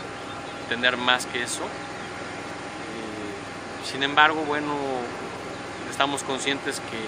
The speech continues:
no es toda la culpa del usuario, estamos conscientes que alguien en su momento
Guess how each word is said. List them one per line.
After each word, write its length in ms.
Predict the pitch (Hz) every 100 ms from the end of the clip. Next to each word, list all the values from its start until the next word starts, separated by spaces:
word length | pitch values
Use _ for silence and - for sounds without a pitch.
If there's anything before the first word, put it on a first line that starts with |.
| 107 101 98 - - - - 127
no 120 | 131
es 80 | 135
toda 200 | - 135
la 120 | 123 110
culpa 400 | 131 131 131 113
del 280 | 104 107
usuario, 380 | 113 - 143 143 156 - - - - -
estamos 260 | 127 127
conscientes 480 | - 120 - 127 123
que 80 | -
alguien 220 | 135 131
en 100 | 120
su 80 | 110
momento 520 | 117 117 123 123 120